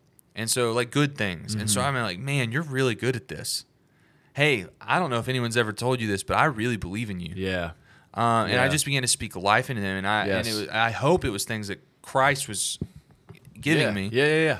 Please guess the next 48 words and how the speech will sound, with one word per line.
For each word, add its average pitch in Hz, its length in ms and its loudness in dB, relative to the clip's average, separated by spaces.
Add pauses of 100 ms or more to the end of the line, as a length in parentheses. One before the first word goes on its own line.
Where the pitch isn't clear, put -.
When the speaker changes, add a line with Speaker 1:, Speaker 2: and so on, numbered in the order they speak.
(140)
Speaker 1:
But - 200 0
then 302 200 4
I 277 120 4
noticed 170 400 4
that 135 140 2
when 143 140 0
I 139 60 4
started 127 380 -2
doing 220 340 -6
that, 107 300 0 (260)
those 151 240 -2
individuals 147 760 -2
really 123 220 -2
received 147 500 -6
it, 107 340 -2
and 131 140 -8
they 123 80 -4
started 120 380 -2
pressing 117 480 -4
in 139 260 -4
more. 98 360 -6
Speaker 2:
Mm-hmm. 95 340 -6 (300)
Speaker 1:
And 123 160 -2
they, 131 160 2
they 127 180 -2
not, 143 340 -2
they 151 120 0
weren't 175 200 -4
just 131 160 -6
around 135 360 2
me, 127 80 -2
but 107 100 -6
they 131 140 2
were 127 100 -2
pressing 113 440 -6
in 127 200 -4
around 95 340 -4
me. 85 180 -12 (600)
And 113 80 -4
I 123 40 0
was 127 100 -2
like, 120 100 0
"Okay, 127 220 -4
maybe 139 400 0
this 120 260 -2
needs 117 260 -6
to 117 80 -6
be 104 460 -6